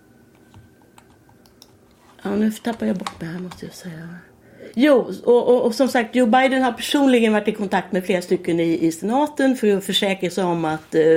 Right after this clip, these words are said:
de kommer välkomna den person han har bestämt sig för. Och, eh, vi vet väl alla vid det här laget att han har sagt att det ska bli en svart kvinna. Och då har man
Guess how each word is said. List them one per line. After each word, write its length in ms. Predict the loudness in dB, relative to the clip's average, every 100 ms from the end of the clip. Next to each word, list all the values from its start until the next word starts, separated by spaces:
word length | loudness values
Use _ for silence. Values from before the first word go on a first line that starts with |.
| 4
de 140 | 0 -4
kommer 200 | -2 0
välkomna 920 | 0 0 0 0 2 2 0 0 0
den 240 | 0 -2
person 340 | -4 -4 -2 -2
han 160 | -4
har 160 | -4 -6 -10 -18 -8
bestämt 440 | -6 -2 -4 -2
sig 120 | -4
för. 520 | 0 0 2 2 0
Och, 360 | -2 -4 -6 -2
eh, 200 | 0 0 -4 -12 -2
vi 120 | 2
vet 280 | 4 2 0
väl 100 | 0
alla 180 | 2
vid 100 | 0
det 60 | 0
här 120 | -2
laget 420 | -2 -2 -4 -6
att 160 | -8 -10
han 120 | -8
har 80 | -8
sagt 280 | -10 -12 -12
att 80 | -14
det 40 |
ska 140 | -14 -10
bli 140 | -8
en 80 | -10
svart 360 | -10 -12 -12
kvinna. 480 | -6 0 2 2 2 -2 -12 -20 -20 -20 -20 -20 _
Och 480 | -2 -2 -2 -10 -4 0
då 140 | 2 0
har 180 | 0 0
man 300 | 0 -2